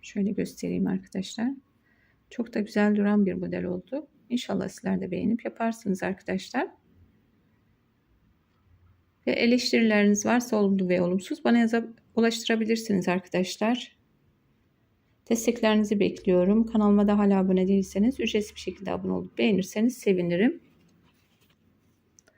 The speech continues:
Ve zili aktif hale getirirseniz attığım tüm videolarda anında haberdar olursunuz arkadaşlar.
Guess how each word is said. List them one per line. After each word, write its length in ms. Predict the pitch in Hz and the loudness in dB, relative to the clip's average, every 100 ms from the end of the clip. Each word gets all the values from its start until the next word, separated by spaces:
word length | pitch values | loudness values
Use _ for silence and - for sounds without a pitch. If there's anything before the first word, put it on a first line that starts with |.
| _ _ _ _ _ _ _ _ _ _ _ _ _ _ _ _ _ _ _ _ _ | _ _ _ _ _ _ _ _ _ _ _ _ _ _ _ _ _ _ _ _ _
Ve 80 | 277 | 2
zili 300 | 247 247 240 | 4 4 4
aktif 320 | 247 247 254 | 2 0 -4
hale 220 | 247 226 220 | 2 4 4
getirirseniz 800 | 240 240 214 202 - 185 208 - | 2 2 0 0 2 2 2 2
attığım 380 | 226 - 202 196 | -4 0 0 0
tüm 240 | 269 254 | 4 6
videolarda 580 | 214 190 185 185 196 254 | 6 4 4 4 2 4
anında 400 | 233 226 190 190 | 6 6 6 4
haberdar 460 | 185 185 180 180 | 2 4 4 4
olursunuz 520 | 180 180 185 - 190 185 | 4 2 -2 -2 -2 0
arkadaşlar. 880 | 180 - 180 180 - 220 262 - | -2 -2 -6 -6 -2 -2 -2 -6